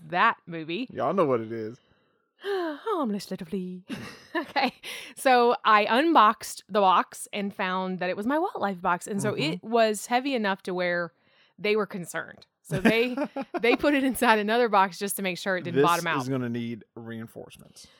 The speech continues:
Speaker 1: So I am stoked. I open this thing up, and the first thing I see, guys, is a,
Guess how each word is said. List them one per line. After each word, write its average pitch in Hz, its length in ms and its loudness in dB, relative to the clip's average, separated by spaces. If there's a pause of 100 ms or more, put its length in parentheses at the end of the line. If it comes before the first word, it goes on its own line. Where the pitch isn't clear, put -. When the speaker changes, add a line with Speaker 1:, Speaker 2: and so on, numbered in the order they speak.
(100)
Speaker 1:
So 226 220 0
I 240 160 4
am 196 340 0
stoked. - 540 0
I 233 140 4
open 277 260 0
this 247 160 0
thing 208 220 0
up, 180 220 0
and 196 140 -4
the 190 60 -6
first - 500 -2
thing 220 240 -4
I 190 120 -2
see, 170 480 -8 (500)
guys, 190 420 -2
is 226 200 -8
a, 202 300 -4